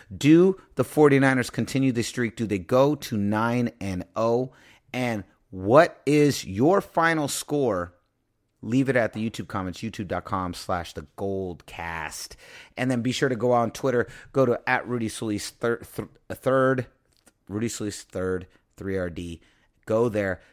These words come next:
Check it out. Check out my, uh, my very stunningly psychic prediction. Rudsterdamus. Rudsterdamus the third. He came in and made an excellent and stunning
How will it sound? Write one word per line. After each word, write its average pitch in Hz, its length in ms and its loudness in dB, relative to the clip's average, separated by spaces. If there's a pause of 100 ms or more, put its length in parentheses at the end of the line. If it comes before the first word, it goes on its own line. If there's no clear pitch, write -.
(120)
Check - 280 0
it 131 80 0
out. 107 360 0
Check - 240 -4
out 117 240 -2
my, 95 600 -6
uh, 87 280 -8
my 92 240 -8
very 117 400 -2 (200)
stunningly 120 880 -4 (920)
psychic - 720 0
prediction. 110 580 -2 (340)
Rudsterdamus. 139 1000 2 (420)
Rudsterdamus 143 640 4
the 117 60 -4
third. 131 400 4 (560)
He 123 160 -6
came 127 260 0
in 113 320 0 (360)
and 104 160 -2
made 104 380 0 (260)
an 95 180 -8
excellent 113 500 -2
and 90 140 -6
stunning 110 640 0